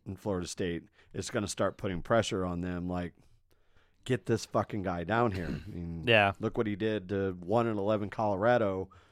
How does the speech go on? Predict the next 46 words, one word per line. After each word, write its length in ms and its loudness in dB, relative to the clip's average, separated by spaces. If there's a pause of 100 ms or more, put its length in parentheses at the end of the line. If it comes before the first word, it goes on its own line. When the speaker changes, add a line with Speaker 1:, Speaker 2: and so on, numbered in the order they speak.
(320)
Speaker 1:
You 60 -10
know, 100 -2
what's 580 -2
he 60 -8
gonna 180 2
do 140 0
to 120 2
a 40 2
team 260 -2
that 120 -6 (140)
already 520 8
has 200 0
a 40 -2
great 340 0
pipeline? 640 -2 (560)
You 60 -10
know, 180 -4
Florida 380 4
is 120 0
one 220 2
of 140 -2
the 160 0
best 380 2
recruiting 500 0
grounds 440 0
in 240 -4
the 80 -4
country 600 -6
for 140 -12
football. 580 -4 (480)
Speaker 2:
Yeah. 240 2 (100)
Speaker 1:
And 180 -2
they're 140 0
currently 420 -2
shipping 380 0
everybody 640 0 (540)
everywhere 480 4
else 520 2 (300)
'cause 160 -6
there 140 -2
are 200 6
no 140 4
Florida 380 0
powerhouses, 800 0
you 60 -4
know. 280 -6